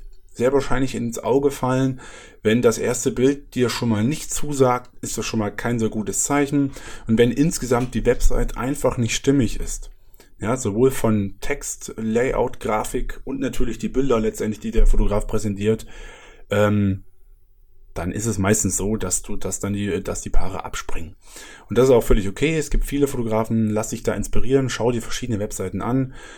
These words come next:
Du wirst anhand, ähm, des ersten Eindrucks schon ein gutes Gefühl dafür bekommen, was für ein Typ ist der und, äh, wie arbeitet der eventuell auch. Dann, ähm, hast du ein paar rausgesucht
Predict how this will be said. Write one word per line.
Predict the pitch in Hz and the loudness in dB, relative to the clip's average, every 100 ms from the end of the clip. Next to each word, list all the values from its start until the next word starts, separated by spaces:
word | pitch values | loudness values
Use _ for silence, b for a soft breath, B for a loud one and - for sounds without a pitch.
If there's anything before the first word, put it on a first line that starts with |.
| B B | B B
Du | - 107 | -4 2
wirst | 135 - | 2 2
anhand, | 117 107 123 131 | -2 2 2 2
ähm, | 110 110 110 110 - _ | 2 4 2 0 -6 _
des | - - | -12 -2
ersten | 120 123 | 0 2
Eindrucks | 101 117 123 120 - | 0 2 0 -2 0
schon | 131 131 | 0 2
ein | 120 | 0
gutes | 165 143 - | -2 -4 0
Gefühl | 117 - 170 | 4 4 4
dafür | 131 135 | 2 2
bekommen, | 127 - 131 127 127 117 | 0 -2 -2 -2 -2 -2
was | 110 - | -4 -4
für | 117 | -6
ein | |
Typ | - - | -4 -2
ist | 135 - | -2 0
der | 123 120 120 117 107 104 113 | 2 2 0 -2 -6 -10 -6
und, | 120 120 | -6 -2
äh, | 95 107 113 | 0 0 0
wie | 117 | -2
arbeitet | 107 160 165 101 92 | 0 4 4 4 -2
der | 82 | -6
eventuell | 82 - 95 - | -6 -2 0 -2
auch. | 76 - B B B B B B - _ _ _ _ - - B B B - _ _ | -8 -12 B B B B B B -20 _ _ _ _ -20 -20 B B B -20 _ _
Dann, | 123 127 175 180 | -4 0 0 0
ähm, | 143 147 151 151 143 - | 2 2 0 -2 -6 -6
hast | 151 - | -6 -2
du | 147 | 2
ein | |
paar | 139 113 110 - - | 4 2 -2 -8 0
rausgesucht | 170 170 170 175 175 - | 2 2 -4 -2 -4 -8